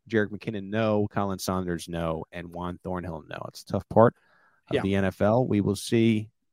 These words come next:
Speaker 1: if we get any of these right. Sometimes we, we think we're gonna,
Speaker 2: <laughs>
Speaker 1: well, I guess the ones we disagreed on, someone will have to be right.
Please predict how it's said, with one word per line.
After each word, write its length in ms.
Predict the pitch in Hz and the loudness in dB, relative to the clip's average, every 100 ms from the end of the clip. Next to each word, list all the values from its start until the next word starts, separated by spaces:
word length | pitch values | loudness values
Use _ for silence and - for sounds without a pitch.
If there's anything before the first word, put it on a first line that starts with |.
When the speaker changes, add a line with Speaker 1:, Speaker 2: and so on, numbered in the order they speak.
| _ | _
Speaker 1:
if 480 | 107 107 104 - - _ _ _ _ _ _ _ _ | 2 4 4 -2 -16 _ _ _ _ _ _ _ _
we 120 | 110 | 4
get 140 | 107 113 | 8 10
any 200 | 143 107 | 10 8
of 60 | |
these 220 | 78 78 | 2 -6
right. 180 | - - - _ | -8 -8 -12 _
Sometimes 380 | - 110 110 101 | -10 -4 -4 0
we, 140 | 98 - | -2 -2
we 100 | 98 | -2
think 200 | 107 104 | -2 -4
we're 80 | |
gonna, 240 | 110 107 101 | 4 4 4
Speaker 2:
<laughs> 460 | - - - - | -4 -10 -8 -2
Speaker 1:
well, 160 | 117 113 | 2 4
I 60 | 107 | 4
guess 260 | 110 110 | 2 0
the 120 | - | -2
ones 200 | 101 101 | 0 0
we 60 | 92 | -2
disagreed 360 | 90 90 90 85 | -2 -2 -2 -2
on, 140 | 76 | -4
someone 240 | 90 87 | -8 -10
will 60 | 90 | -12
have 120 | - | -18
to 60 | - | -16
be 80 | - | -16
right. 120 | - | -16